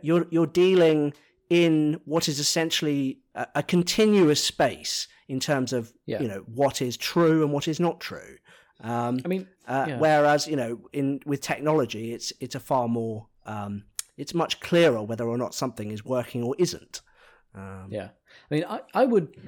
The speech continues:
Speaker 2: I would slightly disagree with that. I mean, what, what, to clarify, like, when you're talking about technology, you're talking about software
Speaker 1: Yes.
Speaker 2: programming, right?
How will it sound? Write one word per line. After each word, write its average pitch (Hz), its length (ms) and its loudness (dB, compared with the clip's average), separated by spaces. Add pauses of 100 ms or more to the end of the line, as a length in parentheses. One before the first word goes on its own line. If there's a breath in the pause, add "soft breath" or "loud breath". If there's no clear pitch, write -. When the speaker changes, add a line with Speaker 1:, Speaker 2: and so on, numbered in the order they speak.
(540 loud breath)
Speaker 2:
I 175 100 2
would 196 120 0
slightly 147 340 -2
disagree 123 440 -4
with 98 140 -6
that. 90 220 -14
I 131 100 -2
mean, 131 260 -2 (420 loud breath)
what, - 240 -4
what, 170 220 -2 (440)
to 131 120 -6
clarify, 120 380 0
like, 113 220 -4
when 123 120 0
you're 113 80 -2
talking 110 160 -4
about 104 180 -6
technology, 101 520 -8
you're 95 140 -10
talking 107 240 -8
about - 280 -16 (280)
software - 600 -6
Speaker 1:
Yes. 76 220 -10
Speaker 2:
programming, 73 460 -8
right? 101 160 -20